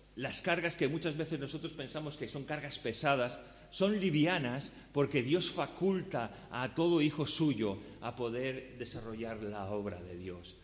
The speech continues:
su obra, la, esa obra perfecta en la que Dios nos ha puesto a, a ti y a mí,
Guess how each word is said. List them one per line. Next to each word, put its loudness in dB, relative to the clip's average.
su -4
obra, 0
la, 0
esa -2
obra 0
perfecta -2
en 0
la 0
que 2
Dios 2
nos -4
ha -6
puesto -2
a, -6
a -6
ti -2
y -4
a 0
mí, -4